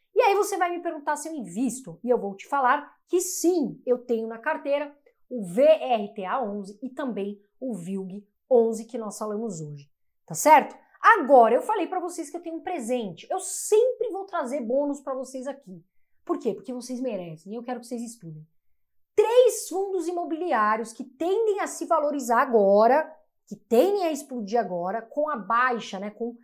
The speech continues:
a redução da taxa Selic. São três fundos, é um relatório completo e, ó, na faixa, gratuito.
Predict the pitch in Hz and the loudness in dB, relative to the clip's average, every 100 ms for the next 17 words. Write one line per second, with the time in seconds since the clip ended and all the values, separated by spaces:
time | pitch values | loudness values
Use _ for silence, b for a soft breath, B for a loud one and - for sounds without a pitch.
0 | b b 208 180 233 226 - 254 262 269 | b b -4 0 0 0 -4 -4 -2 -2
1 | 254 254 262 254 277 185 160 _ _ _ | -2 -6 -6 -10 -8 -10 -12 _ _ _
2 | _ _ _ - 202 185 254 370 381 - | _ _ _ -10 -8 0 6 6 4 -2
3 | 254 254 254 240 233 233 226 233 220 220 | -2 -2 -2 -4 -4 -2 -4 -2 -2 -4
4 | - 311 392 480 269 240 240 240 240 262 | -2 4 4 4 4 8 8 8 4 -6
5 | 262 240 254 247 185 156 - _ _ 208 | -6 -2 10 10 10 0 -16 _ _ -4
6 | 233 - - 262 262 208 - 190 220 285 | -4 -2 2 6 6 4 -6 -2 2 2
7 | 294 294 247 262 - - 165 | 0 -4 0 0 -2 -10 -16